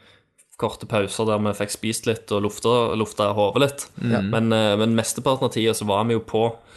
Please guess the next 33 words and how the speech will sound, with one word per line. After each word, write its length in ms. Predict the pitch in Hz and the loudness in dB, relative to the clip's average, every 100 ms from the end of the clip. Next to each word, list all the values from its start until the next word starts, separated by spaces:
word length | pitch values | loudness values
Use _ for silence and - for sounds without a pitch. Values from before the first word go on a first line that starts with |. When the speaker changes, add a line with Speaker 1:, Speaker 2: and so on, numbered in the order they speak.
| - - | -20 -4
Speaker 1:
ja, 120 | 120 | -2
spesielt 420 | - - 117 113 - | -2 -2 2 2 2
også 220 | 110 107 | 2 2
når 180 | 101 95 | 2 2
jeg 100 | 98 | 2
var 380 | 101 98 98 - 104 98 - | 2 0 -2 -6 -8 -8 -10
litt 260 | 113 - - - - - | -12 -12 -16 -14 -16 -6
god 280 | 107 101 110 | -4 0 -2
nok 200 | 104 104 | -2 -6
i 40 | |
formen 460 | - 101 110 120 107 | 0 2 2 0 -2
da, 60 | - | -6
etter, 440 | - - 104 98 110 | -14 -6 0 2 2
Speaker 2:
Mm. 280 | 110 104 117 - - _ _ _ 107 | 0 -2 -6 -14 -20 _ _ _ -4
Speaker 1:
eh, 380 | 95 92 98 - - _ _ _ _ _ _ _ - - | -2 -2 -2 -4 -6 _ _ _ _ _ _ _ -20 -8
eh, 160 | - 73 127 | -4 0 0
uhellet 400 | 98 104 107 127 | 0 0 2 2
mitt, 200 | 117 - | 0 0
kan 100 | 117 | 0
du 60 | |
si. 140 | 101 87 - _ - - - - | 0 -4 -6 _ -20 -20 -16 0
Men 160 | 123 123 | 0 2
så, 160 | 131 131 135 127 120 | 4 6 6 6 4
så 140 | 135 | 4
var 140 | 113 110 | 4 2
det 60 | |
jo 60 | - 160 | 4 6
ikke 240 | 151 131 | 6 6
hjem 220 | 110 110 131 | 4 2 0
og 80 | 113 | 0
slappe 400 | 113 - - 117 | -4 -6 -2 2
av 220 | 131 123 | 4 2
etter, 880 | - - - 113 110 107 104 - | -4 -4 2 2 4 4 2 0